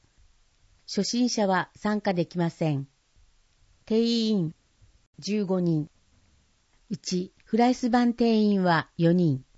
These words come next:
多数は抽選。費用、五千円。持ち物、技能検定で使用する工具、測定器具など。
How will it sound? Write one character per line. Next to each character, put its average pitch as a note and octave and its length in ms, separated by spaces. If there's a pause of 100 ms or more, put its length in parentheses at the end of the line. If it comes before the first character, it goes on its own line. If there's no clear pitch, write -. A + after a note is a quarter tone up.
(720)
多 G#3 120
数 C4 180
は A#3+ 200
抽 E3+ 300
選。 D3+ 400 (1120)
費 B3 160
用、 F3+ 460
五 F3 120
千 G3 380
円。 D3+ 280 (1500)
持 F#3+ 100
ち - 160
物、 E3+ 400 (720)
技 F#3 120
能 B3+ 240
検 B3+ 300
定 A#3 180
で G#3 120
使 G#3+ 180
用 G#3+ 180
す G3+ 160
る F#3 120
工 G#3 320
具、 C#3+ 240 (220)
測 - 340
定 A#3+ 200
器 A#3 140
具 G3 120
な D3+ 160
ど。 B2+ 200